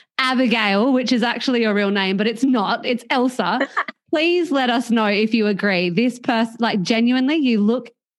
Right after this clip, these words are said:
like Elsa, and you're just like a, a real life princess. So you'll understand what I mean, guys, when you go check out, <laughs> when you go check out Elsa. So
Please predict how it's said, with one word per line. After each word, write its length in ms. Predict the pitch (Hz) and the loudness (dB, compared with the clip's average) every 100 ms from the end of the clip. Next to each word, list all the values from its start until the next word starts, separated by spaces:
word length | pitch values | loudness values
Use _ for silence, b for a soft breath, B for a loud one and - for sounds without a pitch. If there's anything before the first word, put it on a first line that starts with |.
| - | -4
like 240 | 220 190 | -2 0
Elsa, 520 | - 180 180 185 208 - | 0 -2 -2 0 0 2
and 140 | 190 | 2
you're 100 | 196 | 2
just 200 | 190 196 | 0 -2
like 180 | 196 185 | -2 -2
a, 120 | 180 - | -2 -2
a 100 | 180 | -2
real 260 | 170 180 175 | 0 0 0
life 300 | 165 175 - | -2 -4 -4
princess. 520 | 165 147 143 151 - | -6 -4 -6 -8 -4
So 180 | 175 170 - 214 | -4 -4 -8 -6
you'll 400 | 202 202 214 - | -2 2 0 2
understand 440 | 202 208 - 190 | 2 2 2 2
what 100 | 180 | 2
I 60 | 175 | 2
mean, 200 | 170 165 | 2 0
guys, 240 | 160 160 | 0 0
when 120 | 170 | 0
you 100 | 170 | 0
go 140 | 165 165 | 0 -2
check 300 | - 160 - | -2 -4 -2
out, 200 | 151 - | -2 -2
<laughs> 580 | - 269 - 381 392 - | -2 -2 -2 -2 0 0
when 120 | 180 | 0
you 100 | 185 | 0
go 120 | 175 | 0
check 240 | 165 165 170 | -2 -4 -2
out 180 | 151 - | -2 -4
Elsa. 360 | - - - - | -6 -6 -6 -2
So 320 | 294 269 | 0 2